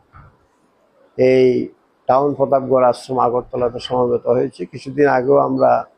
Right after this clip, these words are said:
বনমালীপুর আশ্রম আগরতলাতেও আমরা নাম দিয়েছি। বহু লোক, প্রায় হাজারের মতো লোক সেখানেও দীক্ষা লাভ করেছেন। এর আগে আমরা বিলুনিয়া এসেছিলাম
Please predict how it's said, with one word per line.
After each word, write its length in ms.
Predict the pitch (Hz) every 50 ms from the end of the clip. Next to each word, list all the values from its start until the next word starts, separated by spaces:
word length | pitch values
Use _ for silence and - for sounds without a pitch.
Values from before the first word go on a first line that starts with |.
| _ _ _ _ _ _ _ _ _ _ _ _ _ _ _ _ _ -
বনমালীপুর 640 | 123 127 127 127 127 127 127 131 131 127 131 127 123
আশ্রম 340 | 123 120 - - - 135 127
আগরতলাতেও 720 | 123 120 120 127 123 - - 131 127 127 123 - 127 123
আমরা 300 | 123 117 117 117 117 117
নাম 300 | 117 113 110 110 113 110
দিয়েছি। 520 | 107 113 117 120 123 120 - - 151 185 190 _ _ _ _ _ _ _ _ _ _ _ _ _ - 123
বহু 260 | 123 123 117 131 131
লোক, 200 | 127 120 117 110 -
প্রায় 300 | 117 113 113 110 107 101
হাজারের 480 | 110 113 110 123 120 117 120 117 110
মতো 240 | 120 - 110 - 117
লোক 240 | 113 110 113 107 - _ _ -
সেখানেও 440 | - - - 120 120 120 127 135 135
দীক্ষা 440 | 131 127 - - - 127 131 131 123 123
লাভ 180 | 123 117 117 120 _ -
করেছেন। 420 | 123 123 127 120 - - 131 135 165 _ _ _ _ _ _ _ _ _ _ _ _ _ _ _ - - - _ _ _ _ _ -
এর 160 | 127 139 143
আগে 240 | 139 139 139 139 147
আমরা 220 | 143 143 147 143
বিলুনিয়া 560 | 135 135 131 127 127 131 135 135 139 139 139
এসেছিলাম 640 | 135 123 - 135 131 - - 131 135 135 127 131